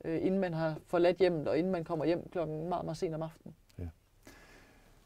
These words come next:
Speaker 2: Din bror blev udnævnt som, øh, landstræner for kvindelandshold, udover at han skal træne Team Esbjerg fortsat. Øh, det får lidt betydning for dig. Hvad siger du til, øh, brormand, han er blevet landstræner?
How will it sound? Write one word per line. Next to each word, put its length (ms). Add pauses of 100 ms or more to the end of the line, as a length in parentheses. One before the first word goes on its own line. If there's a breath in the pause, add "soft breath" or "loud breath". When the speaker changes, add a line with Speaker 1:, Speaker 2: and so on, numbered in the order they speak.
(120)
Speaker 2:
Din 120
bror 220
blev 120
udnævnt 360
som, 280
øh, 180
landstræner 800
for 240
kvindelandshold, 600
udover 280
at 60
han 100
skal 160
træne 280
Team 200
Esbjerg 360
fortsat. 420 (140)
Øh, 720 (260)
det 100
får 180
lidt 140
betydning 360
for 80
dig. 140
Hvad 140
siger 160
du 60
til, 140
øh, 320
brormand, 400
han 140
er 80
blevet 220
landstræner? 460